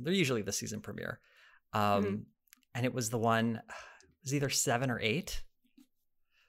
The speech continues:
Speaker 1: God, I, it's
Speaker 2: What?
Speaker 1: like, which story was it now? <laughs> That's, like, in my head so clearly.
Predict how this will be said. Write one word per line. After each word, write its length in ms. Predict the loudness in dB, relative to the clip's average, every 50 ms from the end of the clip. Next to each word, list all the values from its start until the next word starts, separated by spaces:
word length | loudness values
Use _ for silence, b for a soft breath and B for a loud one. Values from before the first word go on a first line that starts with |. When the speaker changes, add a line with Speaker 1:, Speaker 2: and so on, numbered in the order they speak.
| _ _ _ _ _ _ _ _ _ _ _ _ _ _ _ _ _ _ _ _ -8 -4
Speaker 1:
God, 320 | 0 4 4 6 4 4
I, 120 | 2 0 -2 -2 -4
it's 180 | -4 2 4
Speaker 2:
What? 60 | 4
Speaker 1:
like, 200 | 4 4 2 -4 -18 _ _ _
which 340 | -8 0 2 2 2 4 2
story 280 | 2 2 4 4 6 6
was 200 | 4 2 0 0
it 100 | -2 -2
now? 280 | -2 0 0 0 0
<laughs> 40 | 0
That's, 240 | -2 0 2 4 4
like, 180 | 6 4 4 2 2
in 120 | 4 4
my 100 | 4 4
head 360 | 4 4 2 2 2 2 2
so 200 | 0 2 6 6
clearly. 500 | 8 8 6 4 2 2 0 -2 -4 -4